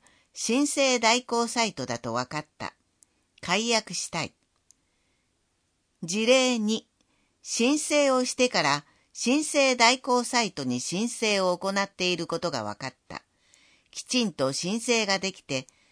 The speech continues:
渡航できるのか不安だ。アドバイス。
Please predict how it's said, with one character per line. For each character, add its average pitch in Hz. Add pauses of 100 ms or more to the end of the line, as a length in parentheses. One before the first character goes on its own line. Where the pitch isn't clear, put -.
(220)
渡 185
航 254
で 214
き 262
る 240
の 143
か 117
不 143
安 156
だ。 131 (1300)
ア 220
ド 233
バ 139
イ 107
ス。 -